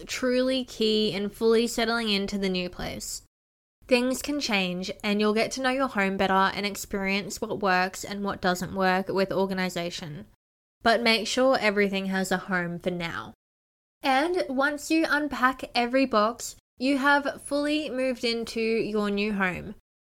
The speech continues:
Congratulations. I'm probably saying that preemptively because I assume you're not doing your whole move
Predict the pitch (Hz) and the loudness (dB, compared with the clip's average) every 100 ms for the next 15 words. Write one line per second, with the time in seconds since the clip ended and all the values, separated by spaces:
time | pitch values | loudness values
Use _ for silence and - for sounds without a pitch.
0 | _ _ _ - 254 254 247 240 196 185 | _ _ _ -2 4 6 6 2 0 0
1 | - 165 170 233 - - _ _ _ _ | -4 -10 -12 -12 -14 -14 _ _ _ _
2 | _ _ _ - 202 202 196 196 196 202 | _ _ _ -8 -4 -2 2 4 4 2
3 | 196 196 190 180 - 247 202 190 190 196 | 0 2 2 2 0 0 2 0 -2 -2
4 | 202 226 381 359 - 254 - 226 233 220 | 2 4 2 0 2 2 10 10 10 6
5 | 220 214 233 233 - 208 202 220 214 226 | 0 4 6 4 4 2 2 0 2 4
6 | 220 208 202 208 202 214 214 208 - 208 | 4 4 2 2 2 2 2 2 6 6
7 | 208 208 196 190 226 269 | 6 4 2 6 6 6